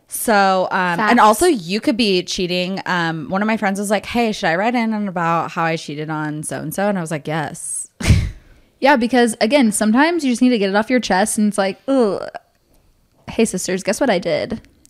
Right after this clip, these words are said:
Speaker 2: Wasn't great,
Speaker 1: Hey,
Speaker 2: but it happened."
Speaker 1: sisters. Yeah. Um, so make sure to write into your poor dad at gmail dot com. Um,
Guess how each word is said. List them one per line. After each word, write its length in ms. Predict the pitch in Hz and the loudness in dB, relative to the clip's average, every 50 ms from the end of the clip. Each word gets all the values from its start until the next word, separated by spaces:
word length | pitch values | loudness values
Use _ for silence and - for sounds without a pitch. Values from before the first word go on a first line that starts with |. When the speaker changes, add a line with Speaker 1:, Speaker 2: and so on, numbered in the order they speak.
| _ - | _ -2
Speaker 2:
Wasn't 260 | - 233 269 285 349 | 4 4 4 4 4
great, 360 | 339 349 330 311 285 262 254 220 | 4 6 6 6 6 4 2 2
Speaker 1:
Hey, 40 | |
Speaker 2:
but 140 | 196 214 214 | 2 4 6
it 40 | 240 | 6
happened." 420 | 254 262 247 233 220 202 208 214 208 | 8 6 6 6 6 6 4 4 4
Speaker 1:
sisters. 460 | 208 208 208 - - - - - _ _ _ _ _ _ _ _ _ _ _ _ _ _ _ - | 2 -8 -14 -16 -18 -20 -20 -20 _ _ _ _ _ _ _ _ _ _ _ _ _ _ _ -8
Yeah. 380 | 185 185 180 175 170 170 170 165 170 175 - _ - | -4 -2 0 2 0 0 -2 -6 -10 -12 -14 _ -4
Um, 600 | - 196 190 185 180 175 170 170 165 165 175 170 - - - _ _ _ _ _ _ _ - - _ _ | -2 0 2 2 2 0 -2 -4 -6 -8 -10 -12 -14 -20 -20 _ _ _ _ _ _ _ -20 -20 _ _
so 280 | - - - 202 190 190 | -10 -4 -2 0 0 0
make 160 | 190 190 190 | 0 -2 -6
sure 200 | - - 220 208 | -4 -2 -2 0
to 80 | 208 208 | 0 2
write 260 | 202 180 180 180 - | 0 0 -2 -4 -6
into 440 | - 175 180 180 180 170 - - 196 180 175 | -6 -6 -4 -4 -4 -6 -6 -4 -4 -4 -4
your 240 | 170 156 170 170 170 | -4 -4 -4 -4 -4
poor 160 | - 190 175 | -4 -4 -2
dad 200 | 170 160 156 160 | -2 -2 -2 -2
at 100 | 156 - | -4 -8
gmail 280 | 165 180 175 170 165 160 | -8 -10 -8 -8 -8 -8
dot 200 | 160 147 - - | -8 -8 -10 -8
com. 560 | - 185 175 175 175 175 180 180 180 180 175 _ _ _ _ _ _ _ _ _ _ _ _ _ _ _ _ _ _ _ _ - | -6 -4 -4 -2 -2 -4 -4 -6 -6 -8 -10 _ _ _ _ _ _ _ _ _ _ _ _ _ _ _ _ _ _ _ _ -10
Um, 640 | 175 170 165 156 147 - - - - - - 180 | -8 -6 -6 -6 -6 -8 -10 -14 -16 -16 -16 -16